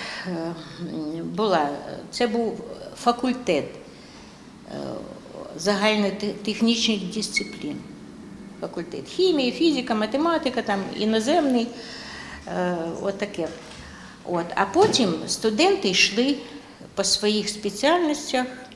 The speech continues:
ну, куди, е, там, другі міста. Харків, там, політехнічний. От. Потім ми стали хаді,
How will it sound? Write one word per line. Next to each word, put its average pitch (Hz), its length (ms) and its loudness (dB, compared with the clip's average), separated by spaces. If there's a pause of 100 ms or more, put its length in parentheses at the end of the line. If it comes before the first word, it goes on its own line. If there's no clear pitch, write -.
(260)
ну, 320 140 -4 (120)
куди, 214 220 -2
е, 196 160 -2 (1080)
там, 147 240 -6 (180)
другі 220 580 2
міста. 175 420 0 (580)
Харків, 254 500 0 (100)
там, 151 240 -8 (420)
політехнічний. 190 1000 -4 (1300)
От. 202 380 2 (920)
Потім 302 480 4 (200)
ми 226 160 4
стали 226 560 4 (800)
хаді, 175 580 2